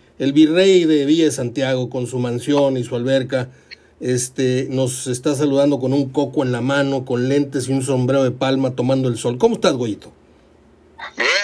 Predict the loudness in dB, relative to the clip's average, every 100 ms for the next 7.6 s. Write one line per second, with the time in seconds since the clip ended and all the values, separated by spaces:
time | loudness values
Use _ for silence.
0 | -4 -2 -2 0 -2 -2 -2 -2 -2 -6
1 | -4 -4 -4 -4 -4 -4 -4 -4 -4 -4
2 | -4 -6 -10 -4 -2 -2 -4 -6 -6 -6
3 | -8 -8 -10 -12 -8 -6 -6 -8 -6 -6
4 | -6 -8 -6 -6 -6 -10 -12 -12 -12 -12
5 | -10 -8 -8 -8 -10 -8 -6 -6 -6 -8
6 | -8 -10 0 0 0 2 0 2 2 4
7 | 2 2 2 2 0 -4